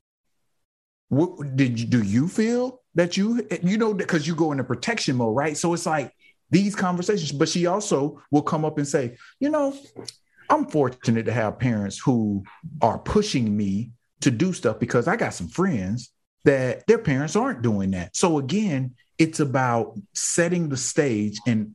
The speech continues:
and providing an opportunity for your kids to just openly talk with you, which I know is something we've been doing with our kids since they were little. It will come out, it will show up.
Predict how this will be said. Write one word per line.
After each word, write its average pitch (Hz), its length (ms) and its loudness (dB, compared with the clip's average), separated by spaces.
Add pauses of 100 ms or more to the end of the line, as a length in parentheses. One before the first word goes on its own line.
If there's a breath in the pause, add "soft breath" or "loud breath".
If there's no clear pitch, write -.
and 110 160 0
providing 110 800 0
an 107 80 0
opportunity 113 760 -2 (160 loud breath)
for 131 140 2
your 113 140 0
kids 135 440 -2
to 117 100 -2
just 107 340 -2 (100)
openly 151 540 0
talk - 420 -2
with 92 260 -2
you, 90 280 0 (840)
which 123 220 4
I 110 100 4
know 113 260 0
is 104 120 -2
something 107 300 0
we've 113 260 -2
been 104 180 0
doing 101 460 -2 (460 soft breath)
with 117 200 2
our 135 180 2
kids 95 480 -2
since - 160 0
they 110 140 2
were 80 160 -8
little. 104 440 -2 (1200)
It 131 220 2
will 127 200 0
come 139 440 -2
out, 117 320 0
it 120 200 -4
will 127 300 0
show 104 440 0
up. 113 260 -2